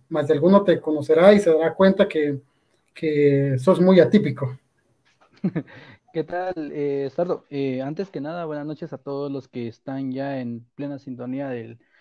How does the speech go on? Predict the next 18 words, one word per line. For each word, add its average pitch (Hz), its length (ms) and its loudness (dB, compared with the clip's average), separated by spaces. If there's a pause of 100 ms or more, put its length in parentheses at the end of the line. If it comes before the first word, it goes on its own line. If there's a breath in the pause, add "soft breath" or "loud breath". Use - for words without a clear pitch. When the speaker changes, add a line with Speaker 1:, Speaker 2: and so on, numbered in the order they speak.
(160)
Speaker 2:
del 127 160 -10
canal 160 460 -4
y 175 80 -6
también 143 580 -6
en, 117 580 -8
en 127 160 -8
línea. 196 320 -4 (480)
Mi 143 220 -4
nombre 160 400 -2
es 151 100 -8
Julio 151 280 -4
de 127 100 -2
León 160 340 -6 (140)
y 120 640 -8
ya, 123 540 -8 (380)
bueno, 143 220 -8
básicamente, 175 800 -6 (120)
eh, 123 560 -10